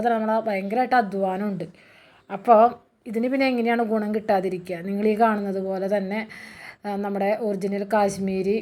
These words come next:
കുങ്കുമപ്പൂവ്, അതേപോലെ തന്നെ, ആം, ഇത് വൈറ്റ്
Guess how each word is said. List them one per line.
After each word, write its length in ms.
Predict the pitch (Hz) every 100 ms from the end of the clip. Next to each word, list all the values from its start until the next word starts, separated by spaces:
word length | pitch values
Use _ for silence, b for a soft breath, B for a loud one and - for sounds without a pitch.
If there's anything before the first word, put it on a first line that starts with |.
| -
കുങ്കുമപ്പൂവ്, 840 | 208 196 196 190 175 185 180 190 208 - 196
അതേപോലെ 500 | 185 180 185 180 180
തന്നെ, 280 | 190 185 190 214 214 B B B _ 190
ആം, 440 | 185 180 180 180 180 180 175 180
ഇത് 100 | 175 180
വൈറ്റ് 320 | 185 180 180